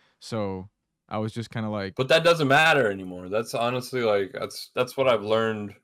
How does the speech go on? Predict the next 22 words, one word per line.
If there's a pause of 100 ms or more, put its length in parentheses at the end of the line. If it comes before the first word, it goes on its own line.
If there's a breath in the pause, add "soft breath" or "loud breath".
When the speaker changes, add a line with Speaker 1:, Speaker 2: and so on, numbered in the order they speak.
(160)
Speaker 2:
in
the
past,
like,
couple
years,
and
I
think
why
I've
been
so
negative
towards
battle
rap,
that
it's
not
really
about